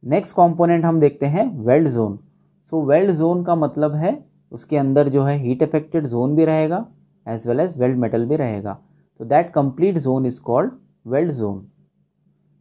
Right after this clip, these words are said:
नेक्स्ट कंपोनेंट हम देखेंगे रूट। रूट एक ऐसा रीजन है या फिर ऐसा जोन है जहाँ से वेल्डर अपना वेल्डिंग को स्टार्ट करता है।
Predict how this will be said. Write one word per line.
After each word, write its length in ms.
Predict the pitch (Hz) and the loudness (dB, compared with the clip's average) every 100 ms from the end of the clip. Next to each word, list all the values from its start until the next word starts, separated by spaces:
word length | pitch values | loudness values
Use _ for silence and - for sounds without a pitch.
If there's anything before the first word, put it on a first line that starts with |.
| _ _ - | _ _ -2
नेक्स्ट 300 | 160 214 - | 0 0 2
कंपोनेंट 520 | 180 170 170 175 175 | 2 4 2 2 2
हम 180 | 165 156 | 2 2
देखेंगे 500 | 127 127 113 175 320 - _ 147 | 2 2 0 -2 -4 -10 _ 0
रूट। 360 | 170 147 - _ _ _ _ _ - | 2 2 -2 _ _ _ _ _ -10
रूट 340 | 127 180 247 | 0 2 2
एक 240 | - 180 180 | -2 -2 0
ऐसा 300 | 143 135 185 | -2 0 0
रीजन 400 | 160 131 143 139 | 2 0 0 -2
है 180 | 131 156 202 | -2 -4 -4
या 80 | 120 | -6
फिर 180 | - 147 | -4 -6
ऐसा 380 | 139 127 175 170 | -4 -6 -4 -6
जोन 360 | 123 123 170 | -2 -2 0
है 160 | 156 151 160 - _ - | 0 -2 -4 -12 _ -16
जहाँ 300 | 113 123 127 | -8 -6 -4
से 180 | 127 214 214 | -2 -4 -2
वेल्डर 380 | 113 113 143 196 - | -2 0 0 -2 -4
अपना 320 | 143 - 175 262 - _ 120 | -10 -6 -6 -6 -12 _ -8
वेल्डिंग 380 | 120 123 175 185 | -2 -2 -2 0
को 140 | 220 | -2
स्टार्ट 400 | 214 - 131 139 - | -2 2 2 2 -2
करता 280 | 117 120 | -4 -4
है। 180 | 113 107 | -6 -8